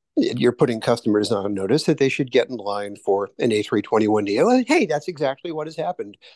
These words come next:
since Calhoun made the announcement that they wouldn't be doing anything new. It also guarantees you're gonna have that much of a harder time attracting a technical workforce when you've been told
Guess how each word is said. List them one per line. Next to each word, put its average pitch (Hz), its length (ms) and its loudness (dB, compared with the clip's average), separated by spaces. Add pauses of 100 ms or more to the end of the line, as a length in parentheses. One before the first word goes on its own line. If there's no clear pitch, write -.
(180)
since 113 240 -4
Calhoun 117 420 2
made 110 160 2
the 123 120 2
announcement 139 420 0
that - 80 -20
they 110 100 0
wouldn't 113 280 -2
be 120 100 2
doing 123 240 4
anything 131 300 2
new. 170 220 4
It - 60 -8
also 127 300 2
guarantees 147 640 0 (380)
you're 151 100 -2
gonna 127 160 0
have 120 140 -4
that 117 160 0
much - 120 -12
of 110 80 -8
a 95 100 0
harder 110 260 -4
time 104 240 -6
attracting 120 440 0
a 196 60 -2
technical 107 460 -4
workforce 135 520 0
when 131 140 0
you've 123 160 -6
been 113 140 -12
told 110 360 4